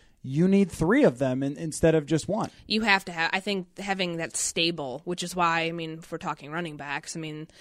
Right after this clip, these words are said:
Speaker 2: Vikings need a number three. If it's not gonna be, if you can't find a way to bring Jerick McKinnon back, and it's not gonna be the same core that they had last year, that to me is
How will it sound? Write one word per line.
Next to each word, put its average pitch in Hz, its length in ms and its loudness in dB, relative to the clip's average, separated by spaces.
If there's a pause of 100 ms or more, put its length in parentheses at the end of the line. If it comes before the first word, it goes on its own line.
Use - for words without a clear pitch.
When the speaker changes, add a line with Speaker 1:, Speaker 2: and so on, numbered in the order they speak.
(200)
Speaker 2:
Vikings 196 420 4
need 185 160 4
a - 20 0
number 170 280 -2
three. 165 560 -6
If 175 140 -10
it's 170 140 -6
not 185 220 4
gonna 185 160 -2
be, 175 400 2
if - 100 -6
you 170 80 -6
can't - 260 -2
find 190 200 0
a 180 60 2
way 180 100 4
to 180 80 2
bring 175 220 -4
Jerick 175 260 2
McKinnon 170 420 -8
back, 175 400 2 (320)
and 165 120 -6
it's 160 160 -10
not 170 180 0
gonna 175 140 -2
be 170 100 0
the 170 80 -10
same 165 500 -4 (160)
core 170 300 0
that - 80 -10
they 170 80 -4
had 160 220 -2
last 165 340 -2
year, 170 200 0
that 170 260 0
to 180 100 -10
me 165 300 -4
is 156 320 -6